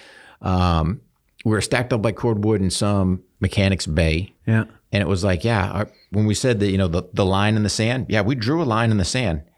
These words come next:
Speaker 1: Hey, this is where we're gonna hold our defense.
Speaker 2: Yeah.
Speaker 1: The intent was, as the Iraqi tanks were coming south, we're
Speaker 2: Yeah.
Speaker 1: gonna use dragons or tows to take 'em out.
Speaker 2: Yeah.
Speaker 1: Hopefully they go off the side of the road in this soft dirt.
Speaker 2: Yeah.
Speaker 1: And that was where the fight was gonna be.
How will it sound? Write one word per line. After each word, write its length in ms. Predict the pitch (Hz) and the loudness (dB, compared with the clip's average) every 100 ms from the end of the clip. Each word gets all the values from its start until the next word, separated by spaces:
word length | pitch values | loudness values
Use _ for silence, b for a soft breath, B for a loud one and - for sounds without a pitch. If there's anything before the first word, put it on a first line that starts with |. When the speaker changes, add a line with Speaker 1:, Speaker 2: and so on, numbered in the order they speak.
| - | -4
Speaker 1:
Hey, 140 | 104 | -2
this 220 | 90 107 | 0 0
is 120 | 143 | 0
where 160 | 135 135 | 0 0
we're 100 | 127 | 0
gonna 200 | 113 107 | 0 0
hold 240 | 104 101 | 0 0
our 100 | 104 | 0
defense. 500 | 113 120 76 80 - 139 | -2 -4 -6 -6 -6 0
Speaker 2:
Yeah. 300 | 117 107 107 B B B B | 2 2 0 B B B B
Speaker 1:
The 200 | 98 104 | -2 0
intent 380 | 98 - 127 - | 0 0 -2 0
was, 640 | 113 104 98 95 87 - - | 0 2 2 0 -4 -6 -2
as 200 | 95 98 | 0 0
the 120 | 101 | 0
Iraqi 420 | 95 98 98 101 | 2 0 0 -2
tanks 320 | - 101 98 | 0 0 0
were 80 | 95 | -2
coming 260 | - 90 104 | 0 2 2
south, 460 | - 85 82 - - | 0 -2 -2 -6 0
we're 100 | 123 | 2
Speaker 2:
Yeah. 60 | |
Speaker 1:
gonna 120 | 101 90 | 4 2
use 240 | 87 90 | 0 0
dragons 480 | 76 85 85 87 90 | 0 0 0 0 -2
or 60 | 90 | -2
tows 300 | - 92 92 | -2 -2 -2
to 40 | |
take 280 | 87 98 90 | -2 -2 0
'em 80 | 101 | 0
out. 260 | 82 80 - | 0 -2 -2
Speaker 2:
Yeah. 160 | 123 120 - | -2 -2 -6
Speaker 1:
Hopefully 240 | - 92 98 | -4 -2 -2
they 100 | 87 | 0
go 120 | 82 | 0
off 140 | 87 - | -2 -2
the 60 | |
side 220 | - 87 | -4 0
of 60 | 90 | 0
the 80 | 87 | 0
road 220 | 87 87 | 2 2
in 80 | 85 | 2
this 100 | 85 | 0
soft 360 | - 90 - - | -2 -4 -4 -2
dirt. 260 | 90 - - - | 0 -2 -10 -2
Speaker 2:
Yeah. 140 | 120 120 - | 0 0 -2
Speaker 1:
And 120 | 104 | 0
that 100 | 92 | 0
was 120 | 98 95 | 0 0
where 100 | 101 | 0
the 60 | |
fight 200 | 92 120 | 0 -4
was 100 | 110 | -4
gonna 160 | 90 76 | -4 -4
be. 140 | - | -6